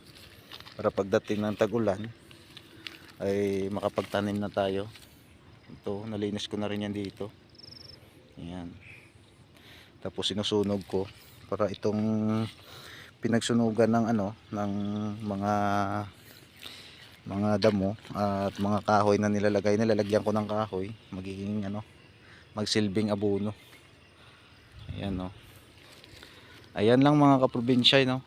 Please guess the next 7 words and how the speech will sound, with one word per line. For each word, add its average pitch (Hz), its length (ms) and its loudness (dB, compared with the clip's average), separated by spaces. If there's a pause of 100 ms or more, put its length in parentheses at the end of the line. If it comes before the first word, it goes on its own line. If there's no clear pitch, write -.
(200)
yung 110 240 4
update 107 320 -2
natin 113 400 2
sa 98 260 0
ating, 101 600 -2 (960)
ah, 98 880 -4 (220)
garden 110 640 2